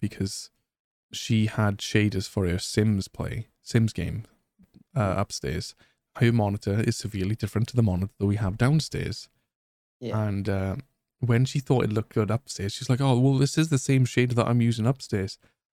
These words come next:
Speaker 1: So I was like, "Well, it's different monitors, for example. Uh, these, the monitors down here are very, very significantly more expensive, um, because they're high refresh rate monitors.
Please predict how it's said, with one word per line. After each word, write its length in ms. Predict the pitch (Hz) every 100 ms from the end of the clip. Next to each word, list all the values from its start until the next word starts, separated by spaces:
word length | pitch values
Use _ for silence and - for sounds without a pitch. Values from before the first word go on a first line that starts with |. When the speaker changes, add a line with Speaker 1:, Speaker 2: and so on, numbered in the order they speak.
| _
Speaker 1:
So 80 | 117
I 20 |
was 100 | 117
like, 120 | 110 123
"Well, 280 | 113 104 -
it's 120 | - _
different 260 | 143 - 110
monitors, 340 | 107 117 - -
for 140 | 95
example. 580 | 95 92 92 - 101 110 _ _ -
Uh, 140 | 107
these, 300 | 107 120 120 -
the 140 | 120
monitors 400 | 113 113 117 117
down 200 | 113 104
here 240 | 113 107 104
are 340 | 110 95 92 -
very, 500 | 185 117 113 107 104
very 400 | 107 104 101 98 - _ -
significantly 840 | - 113 110 117 117 120 113 104
more 200 | 104 101
expensive, 760 | - - 104 98 92 92 - _ _ _ _ _ -
um, 380 | 101 101 120 - _ _
because 540 | 110 - 101 98 - - -
they're 300 | 110 101 98 - _ _ -
high 160 | -
refresh 520 | 113 107 107 104 101 107
rate 100 | 98
monitors. 560 | 101 95 - 98 -